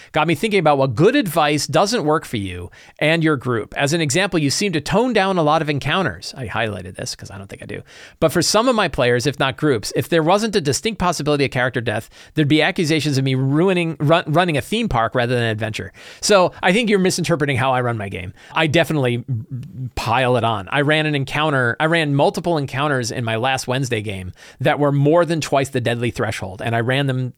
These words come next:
to the ground. I did not pull back. I killed a character because they, somebody didn't heal somebody in time in my Shadow Dark game. So I have characters that are dying. I have characters that are down a lot. I have players who are like, "Oh my God, that was hard."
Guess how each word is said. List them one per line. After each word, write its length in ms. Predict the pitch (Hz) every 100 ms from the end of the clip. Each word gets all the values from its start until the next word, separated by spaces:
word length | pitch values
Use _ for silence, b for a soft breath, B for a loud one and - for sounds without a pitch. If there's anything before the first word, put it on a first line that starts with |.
| -
to 100 | 127
the 80 | 110
ground. 320 | 107 92 - - B B -
I 100 | 131
did 160 | 127
not 300 | 135 131 117
pull 180 | - 123
back. 420 | 101 90 - - B B B -
I 160 | 139 127
killed 260 | - 196
a 40 | 147
character 540 | 139 120 113 120 113
because 380 | 127 131 135 123
they, 260 | 123 120 120 127
somebody 400 | 120 156 139 135
didn't 960 | 127 135 131 135 143 139 - 127 131 139
heal 240 | 170 160
somebody 320 | 147 127 123
in 80 | 117
time 340 | 113 107 104 117
in 140 | 127
my 120 | 117
Shadow 260 | 139 170 117
Dark 160 | 101
game. 180 | 90 87 B B -
So 320 | 196 151 139 B
I 160 | - 151
have 300 | 135 175 151
characters 380 | 151 139 139 123
that 100 | 117
are 100 | 110
dying. 380 | 156 156 143 120
I 40 |
have 200 | 117 131
characters 320 | 123 104 104
that 120 | 104
are 60 | 101
down 220 | 139 147
a 60 | 135
lot. 180 | 127 120
I 20 |
have 160 | 120
players 260 | - 143 120
who 100 | 110
are 80 | 104
like, 80 | 101
"Oh 80 | 110
my 100 | 95
God, 240 | 107 98
that 80 | 92
was 140 | 90
hard." 180 | 107